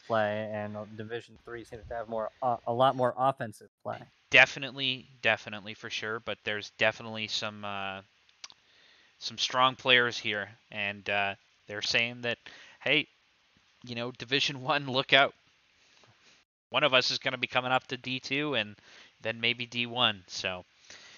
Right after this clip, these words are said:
Speaker 2: we're gonna see what they can do. But yeah, early on the board, Josh, Andrew, and Rob, top three seeds, winning that one. Uh, supposedly, I guess, uh, all acor-, according to plan, what was expected.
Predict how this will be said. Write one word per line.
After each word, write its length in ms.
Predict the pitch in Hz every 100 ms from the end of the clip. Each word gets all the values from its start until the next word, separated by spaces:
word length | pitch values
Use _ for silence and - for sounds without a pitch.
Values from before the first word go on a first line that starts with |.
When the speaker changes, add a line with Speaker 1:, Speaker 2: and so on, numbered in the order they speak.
| - _ _ -
Speaker 2:
we're 80 | 104
gonna 140 | 104
see 160 | - 113
what 140 | 107
they 120 | 110
can 160 | 107 107
do. 260 | 110 135 170 - - _ _ _ _ _ _ _ _ _ _ _ _ _ - - - _
But 80 | -
yeah, 120 | 135 -
early 260 | 123 135
on 120 | 135 127
the 60 |
board, 340 | 120 139 147 -
Josh, 340 | 131 135 - 131
Andrew, 400 | 131 131 135 117
and 240 | 117 110
Rob, 260 | 127 147 135
top 220 | - 127
three 180 | - 120
seeds, 580 | - 151 165 160 - -
winning 320 | 135 151 139
that 200 | 147 143
one. 280 | 156 160 160 _ - - - - - - - - _ -
Uh, 220 | 110 107
supposedly, 840 | - - 175 175 165 156 175 175 - -
I 120 | 131
guess, 400 | 127 131 - -
uh, 320 | 127 120 123 120 139 -
all 220 | 139 147
acor-, 300 | - 143 131
according 340 | 123 139 135
to 80 | 127
plan, 360 | - 127 160 202 _ _ _ _ _
what 160 | 117 131
was 180 | 131 123
expected. 520 | - - 127 -